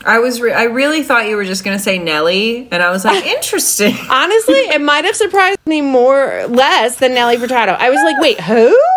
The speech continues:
Speaker 2: And then I went on a Nelly Furtado rabbit hole, which is, like, maybe for a future thing. I literally have Nelly Furtado, parentheses, question mark. I was like, "Who?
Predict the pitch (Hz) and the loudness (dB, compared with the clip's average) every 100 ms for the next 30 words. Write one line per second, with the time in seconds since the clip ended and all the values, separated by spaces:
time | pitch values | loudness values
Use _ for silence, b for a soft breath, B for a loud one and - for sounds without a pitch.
0 | 698 B B 247 277 311 466 330 427 302 | -2 B B -2 0 2 2 2 0 0
1 | 285 269 277 277 269 269 233 226 202 190 | 0 2 2 0 0 0 0 0 0 0
2 | 214 226 202 202 190 202 196 190 185 180 | 0 0 2 0 -2 -2 -2 0 0 0
3 | 175 175 175 170 170 170 165 180 180 170 | 0 -2 -2 -4 -4 -8 -6 -2 -2 -4
4 | B 240 254 262 302 320 330 330 262 240 | B -2 2 2 2 0 0 0 0 0
5 | 226 247 277 247 240 214 214 214 220 202 | 2 0 -2 0 2 2 0 0 0 0
6 | 214 208 190 - 156 156 151 - - - | 0 -4 -4 -2 -4 -4 -8 -10 -12 -2
7 | 220 220 214 - 208 | 0 2 0 0 0